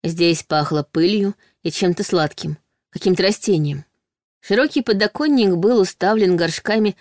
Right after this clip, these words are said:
с довольно странными, на взгляд Нины, растениями. Некоторые из них даже цвели мелкими белесыми цветами, и какой именно издает этот аромат, понять было невозможно.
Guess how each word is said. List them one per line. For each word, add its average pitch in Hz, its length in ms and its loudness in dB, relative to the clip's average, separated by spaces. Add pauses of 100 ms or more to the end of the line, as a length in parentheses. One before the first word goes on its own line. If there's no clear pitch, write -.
(220)
с 180 80 -4
довольно 185 360 2
странными, 175 640 0 (420)
на 170 160 0
взгляд 165 440 0
Нины, 180 240 2
растениями. 151 760 0 (580)
Некоторые 160 640 0
из 147 140 -4
них 175 320 0
даже 156 280 -2
цвели 151 480 -2 (240)
мелкими 170 500 0
белесыми 156 440 0
цветами, 156 580 -2 (520)
и 175 220 2
какой 185 420 0 (100)
именно 196 440 2
издает 170 680 0
этот 175 300 -4
аромат, 165 520 -2 (480)
понять 175 300 0
было 180 180 4
невозможно. 165 720 0